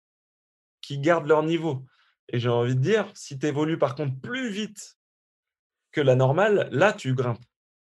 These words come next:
Là, tu, tu, tu vas chercher le truc. Donc, euh, donc pour moi, vraiment, euh, euh, aujourd'hui, euh, c'est clair qu'avoir, euh, c'est une histoire de cycle. Quand t'as une génération qui est très, très forte, euh, il y a un petit temps d'adaptation souvent, euh,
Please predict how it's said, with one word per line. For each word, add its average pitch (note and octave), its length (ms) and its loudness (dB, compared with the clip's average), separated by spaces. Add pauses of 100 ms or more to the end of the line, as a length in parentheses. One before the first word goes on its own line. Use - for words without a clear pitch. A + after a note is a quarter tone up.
(280)
Là, E3 200 -2
tu, B2+ 540 -2
tu, A2 260 -14
tu - 120 -20
vas A2+ 100 0
chercher A#2 340 -10
le A2+ 60 -12
truc. B2+ 200 -16 (640)
Donc, B2 280 2
euh, A#2 160 6
donc C3 240 2
pour B2+ 180 -2
moi, C#3+ 240 2
vraiment, C3 540 0
euh, G2 180 -4 (720)
euh, C#2+ 520 -8 (380)
aujourd'hui, B2+ 680 0
euh, A#2 140 2
c'est G#2+ 160 -10
clair D#3 240 -4
qu'avoir, A#2+ 440 0
euh, G2 120 0
c'est A2+ 140 -8
une A2+ 100 -4
histoire A#2 260 -4
de G#2 100 -6
cycle. D#3 420 -4 (320)
Quand C3 140 -2
t'as C#3 100 2
une C3+ 100 2
génération B2+ 480 0
qui B2+ 80 -6
est G#2+ 80 -8
très, - 160 -2
très B2 180 -4
forte, C3 380 2 (640)
euh, F#2+ 160 -2
il G2+ 80 -2
y A#2+ 80 4
a B2+ 60 6
un B2 100 4
petit C#3+ 200 -8
temps D#3 140 2
d'adaptation C3 680 2
souvent, B2+ 440 -4
euh, G2 300 -2